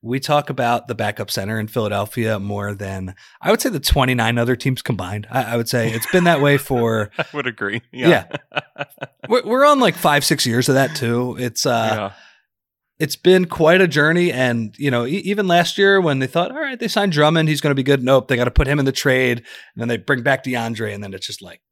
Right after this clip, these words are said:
Speaker 1: a complete disaster.
Speaker 2: Yeah.
Speaker 1: Why are you playing him? This
Speaker 2: Yeah.
Speaker 1: is ridiculous. Uh, so I, I do think Montrez, like, realistically is a better player than B-ball Paul at this point,
Speaker 2: Mm-hmm.
Speaker 1: but he does present those playoff issues where, like,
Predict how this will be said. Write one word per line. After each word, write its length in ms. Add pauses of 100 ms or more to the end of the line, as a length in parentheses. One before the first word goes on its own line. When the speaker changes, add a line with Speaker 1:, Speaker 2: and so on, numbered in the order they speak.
(140)
Speaker 1:
a 80
complete 340
disaster. 420
Speaker 2:
Yeah. 40
Speaker 1:
Why 140
are 40
you 120
playing 300
him? 160
This 180
Speaker 2:
Yeah. 20
Speaker 1:
is 140
ridiculous. 480 (360)
Uh, 300 (560)
so 360 (300)
I, 180
I 80
do 140
think 160
Montrez, 600 (560)
like, 240
realistically 640
is 120 (140)
a 80
better 240
player 480
than 140
B-ball 320
Paul 340
at 140
this 120
point, 360
Speaker 2:
Mm-hmm. 240 (200)
Speaker 1:
but 140
he 140
does 480
present 500
those 260
playoff 520
issues 440
where, 200
like, 280